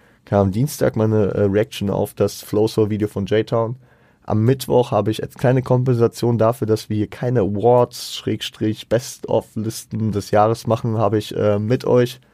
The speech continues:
gemeinsam meine Hip-Hop punkt de Awards, äh,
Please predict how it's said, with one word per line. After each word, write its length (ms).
gemeinsam 440
meine 420
Hip-Hop 340
punkt 40
de 400
Awards, 760
äh, 600